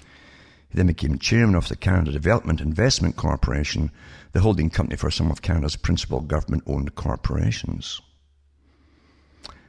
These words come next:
But later on, actually, he was brought back to, to privatise our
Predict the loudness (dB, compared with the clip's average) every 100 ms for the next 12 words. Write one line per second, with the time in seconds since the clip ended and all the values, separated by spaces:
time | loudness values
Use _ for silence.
0 | -6 -2 0 2 2 2 2 0 -2 0
1 | 0 -4 -14 _ _ _ _ _ _ _
2 | _ _ _ _ _ _ -12 -6 0 0
3 | 0 -2 -2 0 2 2 -2 -4 2 2
4 | 2 0 -4 -12 -16 -10 -2 2 2 0
5 | 0 0 0 -2 -4 -4 -2 0 -2